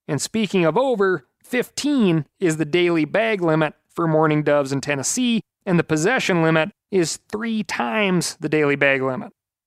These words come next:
Although I could not find an actual definition of what possession means in Tennessee, because that definition does vary from state to state,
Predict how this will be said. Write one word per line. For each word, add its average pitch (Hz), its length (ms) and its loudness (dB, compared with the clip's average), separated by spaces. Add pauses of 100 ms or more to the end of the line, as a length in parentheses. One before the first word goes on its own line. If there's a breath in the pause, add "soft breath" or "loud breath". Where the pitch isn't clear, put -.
(240)
Although 175 280 2
I 190 80 0
could 262 200 -4
not 277 200 -2
find 233 280 0
an 175 100 2
actual 190 400 -2
definition 170 560 0
of 139 120 -4
what 160 320 -4
possession 156 600 0
means 196 480 2 (100)
in 233 260 2
Tennessee, 151 640 -2 (220)
because 143 260 0
that 170 240 0
definition 156 640 0
does 185 280 0
vary 160 280 0
from 147 220 -4
state 143 260 -4
to 127 60 -12
state, 202 400 -4